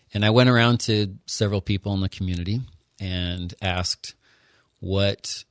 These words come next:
do you think is a job that I could do? Um, what's a career path for me, you know, based on what I have already?"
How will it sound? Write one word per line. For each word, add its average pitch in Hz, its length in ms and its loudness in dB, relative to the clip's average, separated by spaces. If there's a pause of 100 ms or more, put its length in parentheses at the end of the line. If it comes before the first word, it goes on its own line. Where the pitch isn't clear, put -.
(240)
do 101 100 -4
you 98 140 -2
think - 640 -10 (800)
is 101 140 -4
a 98 80 -6
job 95 360 -2
that 98 140 -4
I 92 100 -4
could 92 200 -6
do? 98 300 0 (540)
Um, 92 420 -4
what's 98 260 -4
a - 40 -6
career 107 280 0
path 87 300 -2
for - 200 -10
me, 90 320 -6
you 101 120 -6
know, 92 100 -4
based 104 300 -4
on 101 120 0
what 95 120 -2
I 92 240 -4 (180)
have 90 220 -6
already?" 90 420 -6